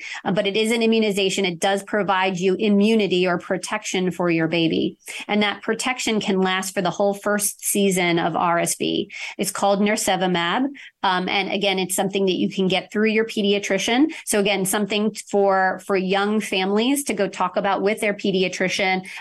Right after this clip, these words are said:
um, and, and getting their kids vaccinated. Again, for those who are under eight months, or if they have some increased risk, sometimes we will also offer that vaccine if they're,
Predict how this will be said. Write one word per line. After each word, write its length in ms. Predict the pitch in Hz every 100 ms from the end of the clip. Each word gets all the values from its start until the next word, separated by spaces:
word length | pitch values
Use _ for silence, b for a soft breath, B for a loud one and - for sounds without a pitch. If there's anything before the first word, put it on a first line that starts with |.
| -
um, 260 | 190 185 190
and, 460 | 196 185 185 180 -
and 180 | 190 190
getting 320 | 190 190 185
their 180 | 180 165
kids 380 | - 185 180 170
vaccinated. 560 | 175 175 175 165 165
Again, 280 | 170 196 185
for 140 | 196
those 280 | 180 190 196
who 100 | 202
are 180 | 185 - -
under 380 | 214 220 220 226
eight 300 | 233 240 233
months, 480 | 233 269 294 - _
or 640 | 269 294 294 220 202 196 196 B -
if 160 | 233 220
they 100 | 208
have 420 | 202 196 196 185 _
some 220 | - 208 -
increased 600 | 254 262 254 226 226 -
risk, 480 | 214 202 196 190 - -
sometimes 400 | - 214 220 208
we 160 | 190 220
will 260 | 202 190 190
also 320 | 202 208 208
offer 340 | - 185 190 190
that 220 | 185 180
vaccine 480 | 180 175 - 190 180
if 100 | 180
they're, 240 | 190